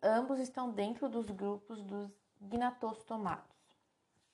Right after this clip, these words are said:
Agora, nos peixes ósseos, o opérculo, ele é uma estrutura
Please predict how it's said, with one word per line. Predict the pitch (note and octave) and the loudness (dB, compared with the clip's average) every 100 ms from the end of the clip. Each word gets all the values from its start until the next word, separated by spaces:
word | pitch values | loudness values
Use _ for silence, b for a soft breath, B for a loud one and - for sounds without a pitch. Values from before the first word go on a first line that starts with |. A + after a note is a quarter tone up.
| _ _ _ _ _ b b b b b b _ | _ _ _ _ _ b b b b b b _
Agora, | C4 C#4+ C4 C#4 | 0 4 6 6
nos | D4+ D4 | 6 2
peixes | - A#3 A#3 G#3+ F#3+ | 2 0 0 0 6
ósseos, | G3 G3 - F#3+ - | 6 6 0 -14 -8
o | - A3+ | 2 2
opérculo, | A3+ G#3 G#3+ A3 - G#3 | 2 2 0 0 -4 -4
ele | G3 | 0
é | G3+ | 0
uma | G#3 | -2
estrutura | G3+ A3 G3+ G#3 G#3 A3 | -4 -8 -6 -4 -4 -4